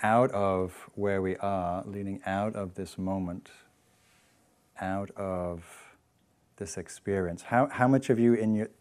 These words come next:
in your, how many of you in your meditation were hoping <laughs> that some other place will be better, like when he rings the damn bell, <laughs> or when we get to the cookies, or the cup of tea, or the chit-chat, or the,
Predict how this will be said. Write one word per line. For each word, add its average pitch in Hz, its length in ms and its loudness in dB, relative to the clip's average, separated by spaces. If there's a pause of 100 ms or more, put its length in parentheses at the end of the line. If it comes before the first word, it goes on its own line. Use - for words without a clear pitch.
in 107 120 0
your, 101 260 -2
how 110 140 -2
many 120 160 2
of 110 80 0
you 117 60 2
in 107 140 -2
your 104 100 -2
meditation 104 840 0 (640)
were 104 160 2
hoping - 800 0 (680)
<laughs> - 480 -10
that 117 180 -4
some 135 300 6
other 120 220 2
place 104 420 -2
will 117 80 0
be 123 120 2
better, 156 300 4
like 101 240 0
when 101 140 0
he 107 100 -2
rings 101 300 -2
the 117 80 -4
damn 104 340 -2
bell, 143 380 4
<laughs> 90 80 -6 (2250)
or 107 80 0
when 107 200 4
we 107 80 4
get 107 220 2
to 120 80 0
the 117 140 2
cookies, 120 580 2 (1900)
or 98 80 -8
the 98 100 -8
cup - 260 -2
of 113 80 -4
tea, 143 400 4
or 92 160 0
the 90 100 -8
chit-chat, 90 680 -6
or 90 180 -10
the, 85 280 -12